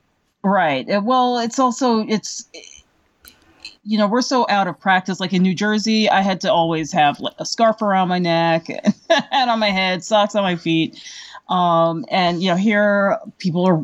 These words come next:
walking barefoot. So, like, even the other day, like, my daughter, she doesn't get it. She's only six, of course, but, uh,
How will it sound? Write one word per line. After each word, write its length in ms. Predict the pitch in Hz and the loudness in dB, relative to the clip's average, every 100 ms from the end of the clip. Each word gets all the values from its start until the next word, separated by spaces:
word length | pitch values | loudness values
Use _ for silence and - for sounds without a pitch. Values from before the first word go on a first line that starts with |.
| 160 | -2
walking 360 | 170 165 185 160 | 0 2 2 0
barefoot. 380 | 180 202 180 | 2 0 0
So, 120 | - 185 | 0 2
like, 180 | 170 | 2
even 220 | 185 180 175 | 0 0 2
the 100 | 165 | 2
other 140 | 151 | 0
day, 220 | 143 196 | 0 0
like, 140 | 170 147 | 2 0
my 100 | 156 | 0
daughter, 380 | 170 170 170 | 2 2 2
she 480 | 160 - 165 160 143 - | -2 -4 -2 -2 -4 -2
doesn't 320 | 170 147 156 | 0 2 0
get 220 | - 170 147 | 2 2 2
it. 140 | - | -2
She's 180 | - 262 | -2 0
only 160 | 240 | 2
six, 420 | 147 - - - - | 0 -2 -6 -6 -8
of 140 | - | -6
course, 240 | 120 123 - | -6 -6 0
but, 260 | 151 - - - - - - | 0 -2 -8 -16 -16 -16 -10
uh, 440 | - 165 156 143 | -4 0 0 0